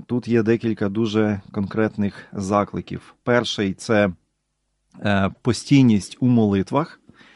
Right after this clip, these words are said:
мудрість і пильнування у молитвах. Це сьомий вірш.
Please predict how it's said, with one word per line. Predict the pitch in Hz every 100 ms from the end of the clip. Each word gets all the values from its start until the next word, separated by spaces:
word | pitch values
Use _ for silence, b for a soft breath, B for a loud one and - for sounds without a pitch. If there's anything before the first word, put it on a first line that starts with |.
| b b _
мудрість | 113 127 143 147 - -
і | 101
пильнування | 117 110 104 110 113 107 -
у | 101
молитвах. | 95 92 98 - 135 -
Це | - 110 98
сьомий | 90 - 98 107 117
вірш. | 147 151 -